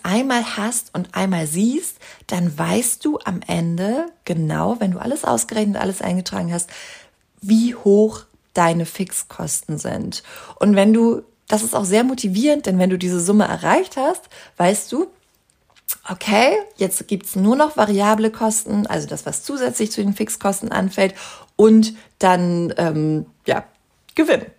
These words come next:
im Endeffekt, ne? Ich hoffe, diese Folge konnte dir schon mal helfen. Wenn du dazu noch Fragen hast, schreib mir sehr gerne bei Insta unter Mia Keller, ohne Com, <laughs> unter Mia Keller com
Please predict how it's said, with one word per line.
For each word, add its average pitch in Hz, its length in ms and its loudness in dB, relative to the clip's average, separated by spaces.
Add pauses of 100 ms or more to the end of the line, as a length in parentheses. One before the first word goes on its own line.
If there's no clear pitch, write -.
(100)
im 185 120 2
Endeffekt, - 720 -4 (160)
ne? 196 340 2 (720)
Ich - 380 -6
hoffe, 302 320 4 (380)
diese 240 300 2
Folge 190 560 -2
konnte 190 380 -2
dir 190 160 -4
schon 208 180 -2
mal 214 120 2
helfen. 185 580 -4
Wenn 170 200 0
du 190 100 -4
dazu 233 300 -4
noch 240 160 -2
Fragen 170 520 -6
hast, 175 220 -4 (400)
schreib - 380 -6
mir 214 160 4
sehr 214 440 4
gerne 175 440 2
bei 196 100 0
Insta - 540 0
unter 175 340 0
Mia 220 320 2
Keller, 202 460 -6 (640)
ohne 185 240 -2
Com, - 260 -2 (440)
<laughs> 427 400 -2
unter 214 400 4
Mia 247 340 2
Keller 208 400 2
com 170 460 0